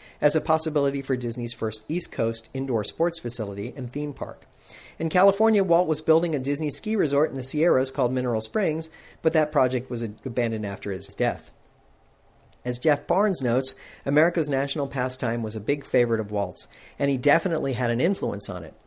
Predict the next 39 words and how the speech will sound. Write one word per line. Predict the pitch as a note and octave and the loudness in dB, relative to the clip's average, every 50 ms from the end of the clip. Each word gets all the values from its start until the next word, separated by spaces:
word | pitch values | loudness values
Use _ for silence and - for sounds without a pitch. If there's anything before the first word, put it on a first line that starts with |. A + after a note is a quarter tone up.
| _ | _
Mister | - C3 C#3 - - D3+ | -6 -6 -4 -2 -2 -2
Disney | C3 C3 C#3 C3+ D3+ D#3 D3+ | 0 0 0 0 0 -2 -2
enjoyed | C3+ B2 A#2 B2 B2 B2 B2 | -2 -2 0 0 0 2 0
spending | - - C3 A#2+ A#2 A#2 A2+ | 0 0 -2 -2 -2 -2 -2
time, | - C3+ A#2+ A#2+ C3+ E3 | -2 0 0 0 0 -2
often | - G#2+ A#2+ - - B2+ | -2 -4 -6 -6 -4 -4
alone, | A#2+ A#2 A2+ G#2+ A2 A#2+ | -4 -2 -2 -2 -2 -4
at | C3 A#2+ - | -4 -4 -2
baseball | A#2+ A#2+ - - - B2+ B2 | -2 -2 0 0 0 0 0
games | A#2 A#2 A#2+ B2 B2 | 0 -2 -4 -4 -4
in | C#3 C3+ | -4 -2
Los | C3 C3+ C#3 - | -2 -2 -2 -2
Angeles, | B2 A2+ G#2+ G#2 A2+ G#2+ A#2+ D3 - - - - - - - - | -2 -4 -4 -4 -4 -2 0 0 0 -2 -2 -8 -20 -20 -10 0
mostly | - G3 G3+ G3+ G#3+ G3+ | 4 4 4 4 2 2
minor | F3+ D#3 D3 D3+ D#3 D#3 | 2 4 4 4 6 6
league | D3+ D3 C#3 C3 | 6 4 4 2
games, | C3 B2+ C3+ D3 D#3+ C#3+ | 2 0 0 0 -2 -2
as | C#3+ B2 - | -4 -4 -4
the | B2+ A#2 | -4 0
Dodgers | A#2 B2+ B2 B2+ B2+ C3 B2 A#2 | 2 2 2 2 2 0 -2 -2
did | - - A#2+ A#2 | -2 -4 -4 -2
not | B2 A2+ A2+ A#2 | -2 0 0 0
arrive | A2 G#2+ G2 F#2+ - | 0 0 0 0 -2
until | A2+ A2 - G#2+ | -4 -6 -6 -6
nineteen | G2+ F#2+ F#2 F#2+ - G#2 G2 | -6 -6 -8 -8 -10 -12 -10
fifty-eight. | - F#2 - - - A#2+ C3+ C#3+ A#2+ - - - - - - - - - - - - - | -10 -10 -10 -6 -4 -2 0 0 0 -2 -4 -10 -18 -20 -20 -18 -18 -18 -18 -20 -8 0
Eventually, | D#3 F3+ A3+ C4 B3+ - F3+ D#3 D3 C#3+ | 4 6 6 6 6 4 4 4 6 8
Los | C#3+ D3 D3 - | 8 6 6 6
Angeles | E3+ D#3+ D#3 D#3 D#3+ D#3 D3+ - | 4 2 2 4 4 4 2 2
would | - C#3 | 0 -2
have | B2+ C#3 C#3 C#3 D3 | 0 0 0 2 0
ended | C#3+ D3 D3 C3 | 0 0 0 2
up | B2+ B2 B2+ - | 2 0 0 -2
with | B2+ A2+ | -4 -4
a | A#2 | -2
second | - - C#3+ C3+ - C#3+ A2+ | 0 2 2 2 0 -2 -2
major | B2 A#2+ A#2+ B2 A#2 | -2 -2 -2 -2 -2
league | A2+ G#2+ G#2 G#2 | -2 -2 -2 -2
team. | - - F#3+ D#3+ B2 B2+ C3 | -2 -2 -2 0 -2 -4 -6